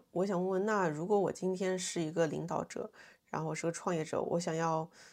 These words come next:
把自己去进化，让自己越来越好，那我们，你好像之前也跟我说过一本书啊，叫《领导者的意识，意识层级的进化》，那你能跟我讲讲，就是他进化到底有哪几个阶段，每个阶段有什么不同的特质吗？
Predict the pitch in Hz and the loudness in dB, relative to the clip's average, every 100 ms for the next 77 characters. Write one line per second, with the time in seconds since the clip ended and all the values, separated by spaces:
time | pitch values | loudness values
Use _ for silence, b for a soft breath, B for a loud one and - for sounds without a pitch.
0 | B - 160 - - 170 147 165 - 165 | B -2 -2 -2 -8 -6 -6 -6 -8 -4
1 | - 220 151 - - - - 170 165 175 | 0 0 0 -2 -2 -2 -2 0 0 0
2 | 190 170 151 165 202 170 160 190 - - | -4 -2 -2 0 4 4 6 2 -2 -8
3 | - - B B B _ 214 190 160 147 | -8 -8 B B B _ 4 4 4 0
4 | 156 156 - _ - 202 208 185 220 208 | 0 -2 -4 _ -4 0 0 0 2 2
5 | 165 208 175 165 180 185 170 - - 180 | 2 2 2 2 2 2 0 -6 0 0
6 | 160 160 160 175 185 - - 196 180 - | 2 -2 0 0 0 0 0 -2 -4 -4
7 | 151 175 _ _ 254 _ - 220 180 - | -6 -8 _ _ -20 _ -4 -2 -2 -4
8 | 165 - 180 - 190 202 196 175 - - | -4 -2 -4 0 0 0 -2 -2 -2 -2
9 | 220 B B B B _ - 214 196 165 | -4 B B B B _ -2 2 4 2
10 | 180 160 160 220 247 208 - 180 170 175 | 0 0 0 4 4 4 -2 0 0 0
11 | 185 180 - 214 - 254 196 196 202 196 | -2 -6 -4 -4 -2 0 2 2 2 2
12 | 180 165 180 - - - 165 185 170 151 | 2 2 -2 -2 -4 -2 0 2 2 0
13 | 247 - - 165 147 196 233 240 220 160 | -8 -18 -4 -2 0 2 4 6 6 4
14 | 165 156 175 226 220 156 156 156 - 160 | 0 -2 -2 -2 -2 -2 -4 -4 -2 -2
15 | - - | -4 -14